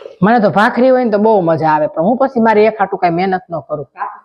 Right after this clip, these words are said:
Speaker 1: છોકરાઓ લંચ બોક્સમાં જે બનાવ્યું હોય ને ઈ જ હું પછી ખાઈ લઉં.
Speaker 2: બરાબર.
Speaker 1: અલગ અલગ કાંઈ બનાવું નહીં.
Speaker 2: ઠાકોરજી પ્રસાદી સકરી.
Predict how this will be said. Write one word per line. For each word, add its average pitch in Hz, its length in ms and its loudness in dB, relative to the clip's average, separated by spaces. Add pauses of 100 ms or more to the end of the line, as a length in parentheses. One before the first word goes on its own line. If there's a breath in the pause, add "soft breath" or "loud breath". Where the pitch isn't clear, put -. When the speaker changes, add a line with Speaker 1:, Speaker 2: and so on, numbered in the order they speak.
Speaker 1:
છોકરાઓ 277 320 2
લંચ 233 240 2
બોક્સમાં 220 400 -2
જે 226 120 0
બનાવ્યું 233 340 0
હોય 190 100 -2
ને 190 100 -6
ઈ 190 120 -2
જ 147 60 -6
હું 151 140 -8
પછી 143 220 -10 (100)
ખાઈ 127 140 -8
લઉં. - 340 -20
Speaker 2:
બરાબર. 165 440 -10 (260)
Speaker 1:
અલગ 170 280 2
અલગ 160 180 2
કાંઈ 160 200 0
બનાવું 165 380 0
નહીં. 135 140 -10 (1600 loud breath)
Speaker 2:
ઠાકોરજી 202 440 -6
પ્રસાદી 175 440 -4
સકરી. 135 320 -12